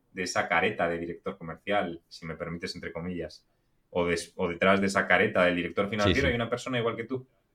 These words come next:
Speaker 1: que lo que está deseando es contarte su movida. El director financiero te va a contar que, "Oye, que es que no me cuadra el presupuesto, que esto es muy caro, que se nos va este año",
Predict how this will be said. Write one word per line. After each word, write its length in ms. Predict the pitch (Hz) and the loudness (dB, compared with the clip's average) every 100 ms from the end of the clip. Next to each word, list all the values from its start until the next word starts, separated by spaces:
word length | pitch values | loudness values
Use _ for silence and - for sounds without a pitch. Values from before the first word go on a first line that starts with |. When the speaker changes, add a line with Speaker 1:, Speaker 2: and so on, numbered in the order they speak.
| _ _ _ _ _ | _ _ _ _ _
Speaker 1:
que 80 | 95 | -2
lo 100 | 87 | 0
que 60 | |
está 180 | 95 101 | 2 4
deseando 380 | 101 107 123 120 | 4 4 2 2
es 80 | - | 0
contarte 640 | 101 98 120 120 110 104 | 0 0 2 2 4 2
su 180 | - 113 | 0 0
movida. 480 | 98 127 170 180 - | 2 4 4 2 -2
El 120 | 90 | -4
director 340 | 92 - 113 | -6 -2 -4
financiero 400 | 110 104 101 104 | 0 0 0 -2
te 80 | 98 | 2
va 120 | 95 | 0
a 40 | 101 | 2
contar 380 | 98 120 110 | 2 2 2
que, 60 | 104 | 0
"Oye, 120 | 117 | -2
que 60 | 113 | -4
es 80 | - | -4
que 100 | 123 | -2
no 80 | |
me 140 | 120 120 | -2 2
cuadra 260 | 123 123 | 4 4
el 80 | 117 | 4
presupuesto, 580 | 117 - 110 139 131 120 | 0 -10 -2 0 2 0
que 60 | 117 | -2
esto 140 | 120 | -4
es 80 | 117 | -2
muy 160 | 117 | -2
caro, 340 | 123 123 120 110 | 4 6 6 2
que 80 | 113 | -2
se 100 | 117 | -4
nos 160 | 107 | 0
va 120 | 117 | 0
este 160 | 117 139 | 2 2
año", 340 | 156 175 185 | 2 2 0